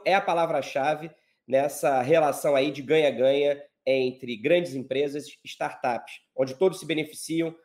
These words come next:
desse ecossistema. E aí, Goethe, eu quero te perguntar especificamente sobre o setor de energia, quais são os desafios e as oportunidades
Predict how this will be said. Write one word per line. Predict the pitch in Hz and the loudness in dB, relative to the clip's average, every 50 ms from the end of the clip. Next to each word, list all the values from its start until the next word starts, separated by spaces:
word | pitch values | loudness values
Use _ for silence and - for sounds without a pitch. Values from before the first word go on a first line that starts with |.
| _ _ _ _ _ _ | _ _ _ _ _ _
desse | - 147 147 147 160 156 | -4 -2 -2 2 4 4
ecossistema. | 143 147 147 165 151 - 165 147 - - 135 120 113 113 104 - - - _ - | 4 4 2 -2 -4 -4 -6 -6 -2 0 2 2 4 2 0 -4 -8 -20 _ -4
E | 180 202 | 0 2
aí, | 220 233 | 2 2
Goethe, | 160 139 147 131 123 131 - - - | 2 2 2 2 2 0 -6 -6 -4
eu | 180 185 | -4 -2
quero | - 214 214 - | 0 -2 -2 -2
te | - - - | -4 -10 -4
perguntar | - 175 156 151 - - 151 - - - | -4 -4 -2 -2 -2 -4 -4 -4 -4 -12
especificamente | 190 202 - - 190 175 - - - - 131 131 147 160 160 - | -12 -12 -8 -6 -6 -8 -8 -10 -4 -4 -2 -2 0 -4 -4 -6
sobre | - 160 147 | -8 -10 -8
o | - | -8
setor | 165 151 - 147 | -8 -4 -4 -4
de | 123 | -2
energia, | 135 123 113 107 104 127 151 156 127 101 - - _ _ _ _ _ _ _ - | 0 0 0 0 0 0 0 2 2 0 -2 -6 _ _ _ _ _ _ _ -4
quais | 247 247 240 | -2 -2 0
são | - 254 226 | 2 4 2
os | 220 202 | 4 2
desafios | 220 196 220 175 - - - 185 202 214 220 214 - - - | 2 2 2 0 0 -2 -4 -4 -2 -2 -2 -4 -6 -6 0
e | 185 | 2
as | 196 185 156 190 | 2 2 4 2
oportunidades | 240 233 233 226 220 - 202 170 127 123 123 127 131 131 135 - | 2 2 0 -8 -6 -4 -4 -2 0 0 2 2 2 0 -2 -8